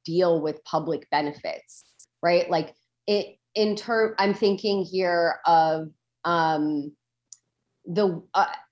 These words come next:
and the production of this concept of, like, an undeserving poor. So most social services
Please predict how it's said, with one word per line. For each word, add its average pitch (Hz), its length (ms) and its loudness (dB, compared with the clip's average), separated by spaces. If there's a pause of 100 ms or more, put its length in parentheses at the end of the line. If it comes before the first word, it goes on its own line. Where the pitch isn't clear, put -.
(240)
and 226 240 4
the 220 80 2
production 202 600 0
of 180 120 -4
this 180 180 -6
concept 170 380 -4
of, 165 100 -6
like, 165 160 -2
an 170 200 2
undeserving 165 800 0 (120)
poor. - 380 -6
So 185 680 0
most 247 500 0
social 254 360 0
services 214 800 -2